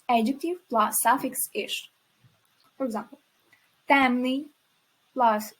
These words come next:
ish equal темніший. Yeah? Compound form forms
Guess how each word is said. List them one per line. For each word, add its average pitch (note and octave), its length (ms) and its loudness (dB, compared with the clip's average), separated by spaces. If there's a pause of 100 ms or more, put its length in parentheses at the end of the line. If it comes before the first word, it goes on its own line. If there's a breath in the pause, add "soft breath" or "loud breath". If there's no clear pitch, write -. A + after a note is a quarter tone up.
ish B3+ 440 -8 (280)
equal C#4+ 480 -2 (280)
темніший. G#3+ 840 -4 (1500)
Yeah? C#4+ 240 -8 (1080 soft breath)
Compound D4 600 4
form A3+ 540 0
forms G#3 500 -2